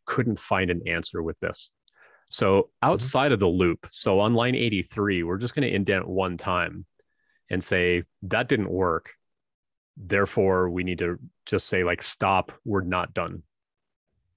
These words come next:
Speaker 1: So, um, now if, if you were to say, like, "Hey, this is kinda what I wanna shape, uh, as far as my algorithm," as an interviewer now, I can ask you questions like, "Hey, how are you thinking about buying that item? Like,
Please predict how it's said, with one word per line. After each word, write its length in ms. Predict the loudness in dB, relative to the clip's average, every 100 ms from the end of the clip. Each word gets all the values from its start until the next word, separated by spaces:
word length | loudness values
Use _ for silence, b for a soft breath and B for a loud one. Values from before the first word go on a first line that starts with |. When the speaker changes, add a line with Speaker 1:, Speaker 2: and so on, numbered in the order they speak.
| _ _ _ _ _ _ _ _ _ _ _ _ _ _ _ _ _ _ _ _ _
Speaker 1:
So, 460 | -2 2 4 4 0 _
um, 560 | -2 0 0 -2 -6 -12 _ _ _ _ _ _ _ -2
now 320 | 2 4 2 2
if, 240 | 0 0 0
if 200 | 0 4
you 80 | 4
were 60 |
to 60 | 4
say, 180 | 2 2
like, 140 | 0
"Hey, 220 | 2 2
this 180 | 2 -2
is 120 | -4
kinda 340 | -4 -2 0 2
what 180 | 2
I 60 | 0
wanna 240 | -2 -4
shape, 400 | -8 -4 -2 -2 _ _ _ _ _ -4
uh, 320 | 0 2 2
as 160 | 0 -4
far 200 | 0 0
as 100 | 0
my 140 | -2
algorithm," 520 | 0 0 2 0 -2 -8 b b b -2
as 220 | 0 2
an 120 | 0
interviewer 460 | 2 2 4 2 4
now, 220 | 2 2
I 120 | 0
can 140 | 2 0
ask 280 | 0 -2 -4
you 120 | -4
questions 540 | -2 -4 -4 -8 -4
like, 140 | -6 0
"Hey, 280 | 0 0 _ _ _
how 140 | -2 2
are 80 | 4
you 100 | 2
thinking 240 | 0 0
about 220 | 0 0
buying 260 | 0 0 0
that 180 | -2 -2
item? 320 | -4 -6 -8
Like, 240 | -12 -12